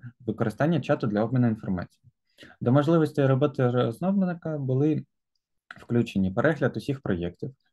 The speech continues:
обчислення часу секції розробки, можливість додавання необхідних файлів до проєкту, зручне та швидке маніпулювання даними, зміна власних налаштувань та налаштувань проєкту, а також використання чату для обміну інформацією.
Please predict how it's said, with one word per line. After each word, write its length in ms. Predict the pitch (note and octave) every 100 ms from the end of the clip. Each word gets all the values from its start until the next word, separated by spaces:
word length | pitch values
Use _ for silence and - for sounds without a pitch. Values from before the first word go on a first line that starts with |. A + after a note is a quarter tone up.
| -
обчислення 640 | C3 E3 E3 D#3+ C#3 B2+
часу 320 | G2+ B2 B2+
секції 400 | A2+ A#2 - C3
розробки, 580 | A#2 G2 F2+ - - B2+ - A#2 -
можливість 400 | A#2 D#3 E3+ C3
додавання 440 | A2+ A2 A#2+ C#3+
необхідних 520 | B2 A2 - B2+ A2+ -
файлів 320 | F#2 F2 G#2
до 120 | C3
проєкту, 500 | C3 C3+ C#3+ C#3 B2+
зручне 320 | A2+ A#2+ -
та 100 | D3+
швидке 340 | C#3 A2+ - C3
маніпулювання 840 | A#2+ A2+ A2+ G#2 G#2+ G2+ A#2 C3
даними, 520 | F2 F2 D#2+ F#2 B2 C3+ _ _ -
зміна 340 | A2 D#3 C#3
власних 420 | A2 A#2 B2 C#3
налаштувань 480 | D#3 D#3 D3 D3+ D#3+
та 100 | D3+
налаштувань 600 | D#3 D3+ D3 C#3 C#3+ C#3+
проєкту, 520 | C3+ C#3 C#3+ - C#3 -
а 60 |
також 320 | C3+ A#2+ E3 D3+
використання 500 | C3 A#2+ - A2 G#2
чату 260 | E3 -
для 140 | G#2 G#2
обміну 260 | A#2 B2
інформацією. 640 | G#2+ G#2 G2+ F2 - -